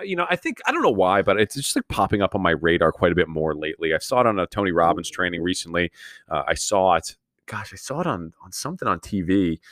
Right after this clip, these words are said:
that somebody was, ta-, oh, it was, it was actually at the end. I was, I was rewatching the end of The Office. Uh, it was one of the last, one of the last episodes of The Office, season nine,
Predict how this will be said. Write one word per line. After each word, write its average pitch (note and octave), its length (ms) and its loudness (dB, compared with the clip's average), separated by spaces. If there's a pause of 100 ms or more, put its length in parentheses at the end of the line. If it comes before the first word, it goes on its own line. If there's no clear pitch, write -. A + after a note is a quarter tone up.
(340)
that - 140 -16
somebody D3 340 -2
was, F2 180 -4
ta-, - 200 -12
oh, C#3 180 6
it A2+ 60 8
was, A2 160 4
it D#3 100 4
was D3 160 10
actually D#3 320 6
at A2+ 80 4
the - 180 -4
end. C3+ 220 4
I B2+ 40 4
was, A2+ 140 0
I A2+ 80 2
was A2 140 2
rewatching B2+ 720 2
the G#2+ 320 0
end A#2+ 240 0
of G2 100 -6
The G2+ 200 -2
Office. F#2+ 580 -2 (340)
Uh, F2 240 2
it A2 60 0
was G2 220 0
one G#2+ 200 2
of G2 120 0
the G2 100 4
last, F#2 680 0 (220)
one G#2 140 -2
of G2 80 -2
the G2+ 80 4
last G2 400 2 (140)
episodes E2+ 560 0
of D2+ 100 -2
The D#2 140 2
Office, E2+ 340 2
season F2 340 -4
nine, D#2+ 400 -2